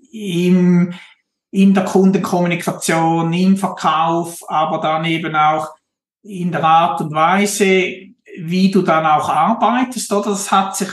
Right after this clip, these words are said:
äh, verändert bei mir, das habe ich bemerkt, oder? Ich meine, es ist natürlich schon auch,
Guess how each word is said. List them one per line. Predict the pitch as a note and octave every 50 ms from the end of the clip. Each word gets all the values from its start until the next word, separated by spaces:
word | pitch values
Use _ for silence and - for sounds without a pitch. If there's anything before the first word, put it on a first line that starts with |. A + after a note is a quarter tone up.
| - -
äh, | E3+ E3 E3+ E3 - - - - -
verändert | - - - D#3 - E3+ F3 F#3+ G#3+ B3 A#3+ C4 A#3+ - - -
bei | A3 G#3+
mir, | A3 A3 A3+ A#3+ C4 B3
das | C4 A3 -
habe | F#3+ E3 E3 F#3+
ich | - - - -
bemerkt, | F#3 D#3+ D#3+ E3 F#3+ A3 C4 - - - -
oder? | G3+ G3+ A3 A3+
Ich | -
meine, | - F#3 F3+ F3+ F3
es | F3 -
ist | G3 F3+ - -
natürlich | F3+ F3+ - - F3 F3 F3 -
schon | - - G3+ G#3 G#3+ G#3+
auch, | G3+ G3+ G3+ G3+ G3+ -